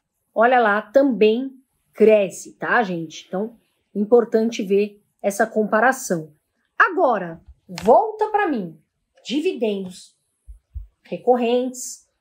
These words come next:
Tem aí, né, um lucro, uma receita e lucro crescente. E paga dividendos mensais. Agora sim,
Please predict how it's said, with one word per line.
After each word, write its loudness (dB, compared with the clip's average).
Tem 4
aí, 2
né, 0
um -4
lucro, -4
uma 2
receita -2
e -6
lucro -10
crescente. -2
E 4
paga 2
dividendos -6
mensais. -4
Agora 4
sim, -4